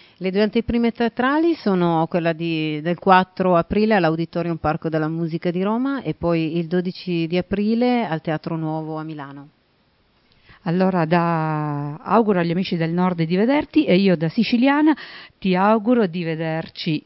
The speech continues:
Speaker 2: in quella meravigliosa cornice che è il Teatro Antico di Taormina.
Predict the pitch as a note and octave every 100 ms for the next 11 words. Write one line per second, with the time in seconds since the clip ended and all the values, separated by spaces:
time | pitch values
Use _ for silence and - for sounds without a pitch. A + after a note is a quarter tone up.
0 | - F3+ - F3+ D#3+ D#3+ D#3+ D#3+ D#3+ F3
1 | F#3 F3 G#3 F#3 E3 F3 D3+ D3 C#3 D3
2 | C#3+ C#3+ D3+ - C#3+ D3+ C#3 C3+ C#3 D3
3 | D3+ D3